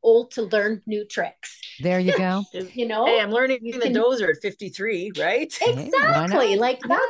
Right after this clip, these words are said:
Speaker 2: Yeah.
Speaker 1: awesome, Kathy. Great for
Speaker 2: Yeah.
Speaker 1: you. Like, yeah, you, we'll
Speaker 3: Oh
Speaker 1: all
Speaker 3: my
Speaker 1: have
Speaker 3: God,
Speaker 1: our
Speaker 3: it's
Speaker 1: struggles when
Speaker 3: terrifying.
Speaker 1: we're learning something new.
Speaker 3: <laughs>
Speaker 1: Yeah, absolutely.
Speaker 3: I had
Speaker 1: It
Speaker 3: to, I
Speaker 1: will be
Speaker 3: did something so
Speaker 1: terrifying.
Speaker 3: stupid the other day that the, um,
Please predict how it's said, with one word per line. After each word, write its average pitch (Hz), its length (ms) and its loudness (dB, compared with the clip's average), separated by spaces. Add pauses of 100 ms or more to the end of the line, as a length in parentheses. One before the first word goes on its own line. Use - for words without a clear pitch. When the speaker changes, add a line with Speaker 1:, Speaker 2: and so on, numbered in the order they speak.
Speaker 2:
Yeah. 466 60 4
Speaker 1:
awesome, 494 480 2
Kathy. 226 440 -2
Great 415 240 -2
for 254 180 -6
Speaker 2:
Yeah. 370 160 -2
Speaker 1:
you. 285 60 0
Like, 208 220 -6 (600)
yeah, 240 60 -2
you, 220 200 -10 (420)
we'll 339 180 -6
Speaker 3:
Oh 254 80 -12
Speaker 1:
all 440 260 -4
Speaker 3:
my 415 60 -8
Speaker 1:
have 339 80 -8
Speaker 3:
God, 240 160 0
Speaker 1:
our 226 60 4
Speaker 3:
it's 220 60 0
Speaker 1:
struggles 240 220 -6
when 226 60 -4
Speaker 3:
terrifying. 233 320 0 (300)
Speaker 1:
we're 240 40 -4
learning 233 240 -6 (100)
something 240 560 -6
new. 208 460 -4 (200)
Speaker 3:
<laughs> - 200 -12
Speaker 1:
Yeah, 269 640 -2 (580)
absolutely. 311 520 -4
Speaker 3:
I 370 60 -2
had 214 240 2
Speaker 1:
It - 60 -8
Speaker 3:
to, 220 140 0
I 269 60 4
Speaker 1:
will 285 60 -2
be 339 100 0
Speaker 3:
did 330 80 -6
something 254 360 -4
so 190 60 -4
Speaker 1:
terrifying. 180 240 -4
Speaker 3:
stupid 302 460 -8
the 262 160 -8
other 247 200 -4
day 247 300 -2
that 226 120 -2
the, - 680 -10
um, 226 260 2